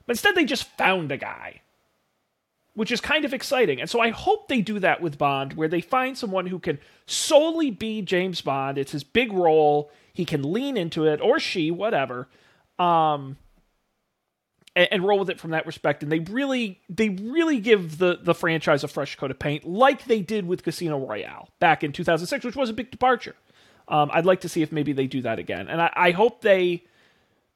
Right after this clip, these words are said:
the one knock I will give on the Daniel Craig era is I think m-, at moments it got too dark. Um, and I think th-, this franchise requires, like,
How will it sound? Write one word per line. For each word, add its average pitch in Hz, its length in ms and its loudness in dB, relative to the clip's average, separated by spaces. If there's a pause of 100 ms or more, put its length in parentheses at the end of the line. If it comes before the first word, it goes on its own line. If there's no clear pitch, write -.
(200)
the 180 80 4
one 240 340 2
knock 202 320 4
I 180 80 2
will 160 160 -6
give 156 320 0
on 147 120 2
the 135 60 -2
Daniel 135 380 -2
Craig 139 400 0
era 127 360 -2
is 147 140 -6
I 151 80 2
think 170 240 0
m-, 170 320 -8 (160)
at 190 160 4
moments 196 260 2
it 180 80 -2
got 156 180 2
too 143 140 -8
dark. 107 360 -12 (680)
Um, 156 360 6
and 165 180 4
I 160 80 4
think 226 480 -2
th-, 180 300 -14
this 208 240 4
franchise 208 480 2
requires, 160 640 2
like, 127 300 -2